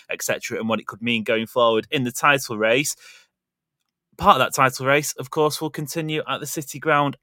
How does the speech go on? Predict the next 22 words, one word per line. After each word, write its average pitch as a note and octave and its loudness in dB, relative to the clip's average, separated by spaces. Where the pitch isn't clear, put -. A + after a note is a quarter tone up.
on C#3+ 2
Saturday. A2+ 2
Uh, D#3 6
George, F#3 4
it's D3+ -4
City's G3+ -4
first F3+ 0
trip - 0
away A#2+ 0
to - -10
Nottingham A#2 -6
Forest G2+ -2
since C#3 0
the C#3 -2
ripe D3 -2
old A#2+ -2
year A2+ 0
of A2+ -8
two A2+ -4
thousand A2 0
and G#2 -4
one, G2+ -4